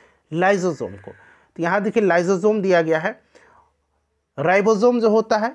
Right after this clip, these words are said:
ये प्रोटीन फैक्ट्री होता है और आपको पता है कि माइटोकॉन्ड्रिया को पावर हाउस कहा जाता है और गोल्जिकाएं जो है इसको यातायात प्रबंधन कहा जाता है कोशिका का।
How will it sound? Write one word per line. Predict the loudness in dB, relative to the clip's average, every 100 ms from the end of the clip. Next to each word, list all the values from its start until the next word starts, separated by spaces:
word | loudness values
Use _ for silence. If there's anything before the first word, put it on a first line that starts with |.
| -4
ये | -4
प्रोटीन | -2 -2 0 -2 -2
फैक्ट्री | -4 -4 -2 0
होता | 0 -2 -4
है | -6 -8 _ _ _ -2
और | 2 4 2 -4 -10 -6
आपको | -4 -4
पता | -4 -2 0
है | 0
कि | -2 -4
माइटोकॉन्ड्रिया | 0 0 0 -2 -2 0 0
को | 0
पावर | -2 2 2 2
हाउस | 0 -2
कहा | -2 0
जाता | 0 -2
है | -6 -6
और | -4 -6 -4
गोल्जिकाएं | -2 0 0 -2 0 2
जो | 2
है | 0
इसको | -2 -6 -6
यातायात | -2 -2 0 0 0 0 -4
प्रबंधन | -8 -6 -6 -6 -8
कहा | -4 -4
जाता | -4 -6 -8
है | -8 -10 _ _ _
कोशिका | -8 -8 -12 -12
का। | -14 -20